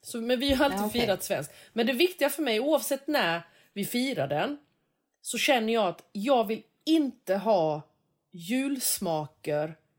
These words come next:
Speaker 1: på nyår. Jag vill inte ha en dessert med saffran. Jag vill inte ha någonting med
Speaker 2: Mm.
Speaker 1: grönkål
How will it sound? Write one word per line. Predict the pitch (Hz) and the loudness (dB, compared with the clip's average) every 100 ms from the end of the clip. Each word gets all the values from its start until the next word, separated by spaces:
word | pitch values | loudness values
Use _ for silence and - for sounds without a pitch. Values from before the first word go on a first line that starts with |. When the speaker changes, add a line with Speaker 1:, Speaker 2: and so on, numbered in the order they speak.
| _ _ | _ _
Speaker 1:
på | 202 | -4
nyår. | 214 294 202 - 165 _ - | 0 0 -2 -8 -10 _ 0
Jag | 262 | 2
vill | 254 | 2
inte | 294 339 294 | 2 2 0
ha | - 285 170 202 | 2 4 4 2
en | 294 | 0
dessert | 339 - 254 151 165 | -2 2 2 2 -2
med | 170 | -4
saffran. | 214 208 - - - - | -4 -6 -10 -10 -8 -4
Jag | 196 | -4
vill | 202 226 | -2 -6
inte | - 311 370 233 | 0 0 0 -2
ha | 220 254 196 185 202 - - - 180 196 240 277 | 2 4 4 4 0 -8 -20 -20 -14 -6 0 4
någonting | 311 220 208 277 233 | 4 4 0 0 2
med | 190 | 0
Speaker 2:
Mm. | 180 | 2
Speaker 1:
grönkål | 190 202 226 - - 160 160 160 | 2 2 -2 -6 -4 -2 0 0